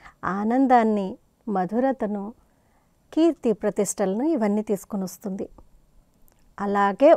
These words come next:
ఒకవేళ ధనాన్ని అన్యాయంగా మనం సంపాదించాము అని అంటే, దుఃఖాన్ని కలిగించి సంపాదించాము అని అంటే, ఆ ధనము మాయ రూపంలో మన ఇంటికి వస్తుంది.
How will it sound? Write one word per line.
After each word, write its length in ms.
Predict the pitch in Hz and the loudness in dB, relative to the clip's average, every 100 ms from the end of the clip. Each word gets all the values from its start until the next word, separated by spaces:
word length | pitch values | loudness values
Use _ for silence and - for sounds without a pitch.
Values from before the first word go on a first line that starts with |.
| - | 4
ఒకవేళ 400 | 208 208 208 214 | -4 0 0 0
ధనాన్ని 880 | 185 196 196 240 330 359 285 214 262 _ _ _ _ _ _ _ | -2 -2 2 6 6 6 6 2 -4 _ _ _ _ _ _ _
అన్యాయంగా 640 | - 190 214 285 370 392 403 | -6 -2 4 8 8 10 8
మనం 300 | 359 302 277 | 8 6 4
సంపాదించాము 920 | 247 214 226 220 208 - 208 196 202 | 0 2 2 2 -2 -4 -6 -6 -6
అని 140 | 202 196 | -6 -6
అంటే, 480 | 190 185 214 208 | -8 -4 -2 -2
దుఃఖాన్ని 680 | 196 214 214 - 330 330 302 - | 0 -2 -2 -4 0 2 2 0
కలిగించి 440 | 233 254 330 330 285 | 0 2 2 2 0
సంపాదించాము 880 | 240 208 214 208 202 - 202 202 | -2 0 0 0 -4 -4 -4 -4
అని 180 | 196 190 | -4 -6
అంటే, 400 | 185 196 269 349 - - - - - | -6 -2 -2 -2 -8 -20 -20 -6 4
ఆ 220 | 247 - | 6 6
ధనము 460 | 277 247 220 214 | 4 -2 0 -2
మాయ 460 | 269 226 214 302 349 | -2 0 4 6 8
రూపంలో 440 | 277 220 202 190 | 6 2 -4 -4
మన 180 | 220 220 | -4 -4
ఇంటికి 300 | 185 180 - | -6 -6 -6
వస్తుంది. 440 | 190 - 196 180 | -8 -8 -10 -8